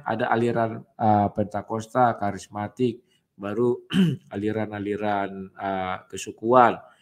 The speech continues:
baru Katolik misalnya. Mereka selagi tidak merasa paling benar, saya slow saja. Tetapi ini yang paling saya jengkelkan.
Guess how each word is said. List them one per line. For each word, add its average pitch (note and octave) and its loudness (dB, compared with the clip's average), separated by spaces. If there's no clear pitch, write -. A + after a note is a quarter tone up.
baru G#2 2
Katolik A#2 2
misalnya. G#2 -4
Mereka C#3+ 6
selagi E3 8
tidak D#3 2
merasa C#3 4
paling C3 4
benar, C#3+ 6
saya A3 6
slow E3 6
saja. C#3 4
Tetapi A3 10
ini C4 8
yang F#3+ 10
paling D#3 6
saya C#3+ 2
jengkelkan. C3+ 0